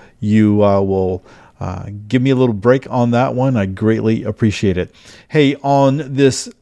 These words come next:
Saturday prep, that, which is the email that I send out to everybody on the email list, and if you're not on the email list, you wanna go ahead and be a part of that. I, uh, l-, like I said, I release that every Saturday. I put out a s-,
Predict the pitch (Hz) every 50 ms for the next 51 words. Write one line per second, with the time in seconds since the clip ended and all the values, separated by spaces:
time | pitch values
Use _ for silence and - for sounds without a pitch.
0 | _ - - - - - 160 151 160 180 196 190 190 185 - - - - 147 131
1 | 160 156 - 151 139 131 135 131 117 - - 135 120 117 107 113 127 113 107 120
2 | 127 127 135 135 139 139 123 117 113 113 113 - - 135 120 113 117 117 127 139
3 | - - 120 113 107 120 110 120 113 120 123 120 110 107 104 107 98 - 104 110
4 | 113 113 110 120 131 131 - - 107 101 95 - 113 110 110 113 113 110 110 107
5 | 107 110 113 113 113 117 123 123 - - - 110 104 107 101 98 95 98 101 101
6 | 107 104 101 113 113 101 95 95 - - - - - - _ _ - 123 117 110
7 | - - 143 135 131 131 117 113 117 123 147 147 110 107 110 110 107 110 110 107
8 | 101 98 98 - - - - - - - _ _ - 113 113 - 113 107 107 -
9 | - 123 120 113 113 123 - 123 107 95 95 104 104 107 113 120 117 - - 120
10 | 113 110 117 113 117 110 - - - 110 113 113 113 107 110 110 110 110 _ _
11 | _ - _ - 120 113 - 175 202 208 190 185 - - -